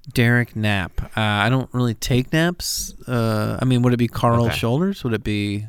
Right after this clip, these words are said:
Speaker 1: what were we talking about?
Speaker 2: <laughs>
Speaker 1: You know, is that where we're going with this? <laughs> Derek Knapp.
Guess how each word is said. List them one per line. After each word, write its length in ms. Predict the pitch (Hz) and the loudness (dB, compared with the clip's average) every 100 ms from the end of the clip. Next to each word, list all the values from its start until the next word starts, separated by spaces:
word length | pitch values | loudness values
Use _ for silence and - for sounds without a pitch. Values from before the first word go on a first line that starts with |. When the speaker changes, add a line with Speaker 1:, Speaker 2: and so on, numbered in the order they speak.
| - | -12
Speaker 1:
what 160 | - 131 | -4 0
were 100 | 143 | 0
we 100 | 135 | 2
talking 260 | 139 131 110 | 0 0 -2
about? 160 | 80 131 | 0 0
Speaker 2:
<laughs> 720 | - - - - 151 - 160 170 | 0 -6 -8 -2 -2 2 0 4
Speaker 1:
You 80 | |
know, 260 | 120 120 120 | 6 6 6
is 140 | 120 123 | 4 4
that 160 | 131 | 4
where 100 | 139 | 4
we're 100 | 139 | 2
going 280 | 139 151 214 | 2 2 2
with 240 | 185 - - | 0 0 0
this? 1400 | 165 147 170 135 170 190 190 - 170 139 139 - 139 139 | 0 0 -2 0 -4 -6 -10 -8 -8 -4 -6 -2 2 8
<laughs> 0 | |
Derek 540 | 143 143 180 196 190 | 12 12 12 12 10
Knapp. 400 | 147 135 123 110 | 6 10 10 8